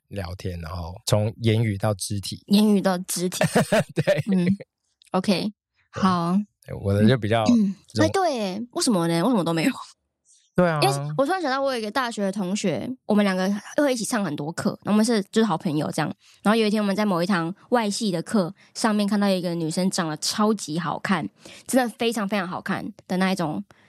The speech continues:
Speaker 2: 很帅的女生，就整个长得又高，发型也好看，长相也好看，然后
Speaker 1: 很博雅。
Speaker 2: 就是反正就那一个很精致的类型。然后我们就一直私底下叫她好看同学，好看同学。
Speaker 1: 你们很像变态，哈。
Speaker 2: 我们，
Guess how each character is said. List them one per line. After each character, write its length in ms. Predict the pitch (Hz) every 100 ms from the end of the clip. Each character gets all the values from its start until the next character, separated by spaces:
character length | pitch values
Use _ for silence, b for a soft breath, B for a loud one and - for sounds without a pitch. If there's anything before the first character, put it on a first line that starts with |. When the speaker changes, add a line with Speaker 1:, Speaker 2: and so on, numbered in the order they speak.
| b
Speaker 2:
很 160 | 202
帅 260 | 185 247 185
的 240 | 165 147
女 160 | 151 143
生， 400 | 165 143 95 214 -
就 100 | 226
整 220 | 208 185
个 160 | 175 170 - _ -
长 120 | - 175
得 60 |
又 120 | 226
高， 380 | 208 - 185 180
发 120 | 202 185
型 120 | 196
也 60 |
好 100 | 196
看， 300 | 170 202 175 180 b _
长 160 | - 175
相 120 | 196
也 100 | 185
好 140 | 175 151
看， 240 | 185 151 214 - _ _ _ _
然 100 | -
后 80 | 202
Speaker 1:
很 60 | 110
博 80 | 107
雅。 260 | 107 98 -
Speaker 2:
就 80 |
是 60 | 330
反 100 | 277
正 80 | 233
就 60 |
那 120 | 277 262
一 40 |
个 120 | 226
很 180 | 214 202
精 180 | 233 254
致 160 | 254
的 100 | 240
类 200 | 190 202
型。 320 | 180 - - 233 b b b
然 100 | 226
后 100 | 180
我 40 |
们 140 | 208
就 80 | 208
一 140 | 233 208
直 100 | 202
私 140 | 226
底 80 | 208
下 140 | 202
叫 60 | 208
她 120 | 202
好 160 | 196 170
看 200 | 214 185
同 160 | -
学， 140 | - 180
好 120 | 170
看 180 | 208 185
同 160 | -
学。 260 | 190 - - - b _ -
Speaker 1:
你 120 | 117
们 100 | 107
很 80 | 104
像 120 | 120
变 200 | 123 107
态， 160 | 98 95
哈。 240 | 92 87
Speaker 2:
我 60 |
们， 80 | 247